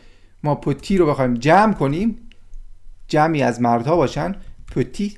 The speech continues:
همین یه اسم می‌گیره که خوندنش فرق نمی‌کنه، پتی، پتی، درسته؟ و اینجام به همین ترتیب پتیت فقط یه اسم می‌گیره. پس ما همیشه واسه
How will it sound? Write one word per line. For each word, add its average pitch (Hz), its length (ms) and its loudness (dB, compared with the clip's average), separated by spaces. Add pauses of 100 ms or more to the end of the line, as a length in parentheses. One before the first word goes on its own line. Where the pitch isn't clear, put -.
همین 202 300 -2 (840)
یه 151 160 0
اسم 156 200 -2
می‌گیره 196 220 0
که 202 200 -2
خوندنش 139 440 0
فرق 147 220 2
نمی‌کنه، 117 340 -2
پتی، 185 400 -2
پتی، - 420 -6
درسته؟ 147 460 -2 (1400)
و 131 60 -2
اینجام 139 500 2 (360)
به 123 100 -2
همین 131 180 0
ترتیب 113 420 -4 (280)
پتیت 196 500 0 (1400)
فقط 131 240 0
یه 135 120 0
اسم - 220 -6
می‌گیره. - 240 -12 (2000)
پس 170 220 -2
ما 202 100 4
همیشه 175 240 2
واسه 147 420 0